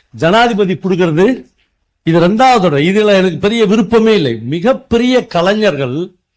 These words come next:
இந்த பொன்வண்ணன் சாருக்கு தெரியும், மிகப்பெரிய கலைஞர்கள் எப்பொழுதுமே இந்த வாழ்க்கையில் அவர்களுக்கு கிடைக்கிற பட்டு, பீதாம்பரம், பதவி, அதிகாரம், இதை எல்லாவற்றையும் துச்சமாக மதிக்கிறார்கள். ஒரு ரைட்டர்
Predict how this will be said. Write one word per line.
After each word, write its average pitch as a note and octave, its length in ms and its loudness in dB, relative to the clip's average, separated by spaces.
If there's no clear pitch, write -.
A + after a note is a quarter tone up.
இந்த C3 600 0
பொன்வண்ணன் G3 380 -2
சாருக்கு C3+ 220 -4
தெரியும், B2+ 260 -6
மிகப்பெரிய G3+ 600 0
கலைஞர்கள் E3+ 720 -2
எப்பொழுதுமே A#3+ 920 -2
இந்த F3 220 -2
வாழ்க்கையில் G#3 500 0
அவர்களுக்கு D3+ 560 -2
கிடைக்கிற D#3 400 -2
பட்டு, D3+ 540 -2
பீதாம்பரம், D#3 720 -2
பதவி, D#3 500 -2
அதிகாரம், D#3+ 680 0
இதை D#3+ 260 2
எல்லாவற்றையும் G#3+ 720 0
துச்சமாக B3+ 640 0
மதிக்கிறார்கள். C#3 580 -6
ஒரு A#2+ 320 -6
ரைட்டர் A3 480 -2